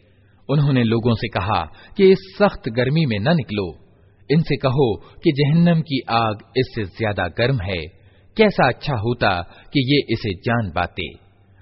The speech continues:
अब चाहिए कि ये लोग हंसना कम करें और रोएं ज्यादा, इसलिए कि जो बुराई ये कमाते रहे हैं,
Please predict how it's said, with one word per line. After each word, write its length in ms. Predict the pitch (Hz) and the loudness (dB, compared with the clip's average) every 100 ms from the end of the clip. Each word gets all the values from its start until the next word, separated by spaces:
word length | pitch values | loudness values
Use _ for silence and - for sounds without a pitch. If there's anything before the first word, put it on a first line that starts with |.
| _ | _
अब 80 | 127 | -4
चाहिए 580 | - - 107 113 104 87 | -2 -2 -2 -2 -4 -4
कि 500 | - - - 170 160 | -8 -20 0 2 4
ये 60 | 170 | 4
लोग 280 | 160 147 | 4 2
हंसना 460 | 107 139 165 175 127 | -2 -6 -4 -2 -4
कम 220 | 107 117 | -2 -6
करें 360 | 113 107 95 80 - _ - | -4 -4 -6 -10 -20 _ -6
और 120 | - 110 | -2 -2
रोएं 520 | 95 98 147 117 87 - | -2 -2 0 0 -4 -4
ज्यादा, 360 | 113 98 76 - _ _ _ - | -4 -4 -8 -12 _ _ _ -6
इसलिए 440 | 190 - 202 156 95 - - | -4 0 2 0 -2 -10 -4
कि 80 | 190 | -2
जो 180 | 147 196 | 4 4
बुराई 320 | 156 160 185 | 6 2 2
ये 180 | 180 143 | 0 -2
कमाते 440 | - 120 120 123 | -2 -2 -2 -2
रहे 300 | 110 110 135 | -2 -2 -2
हैं, 260 | 110 107 | -2 -4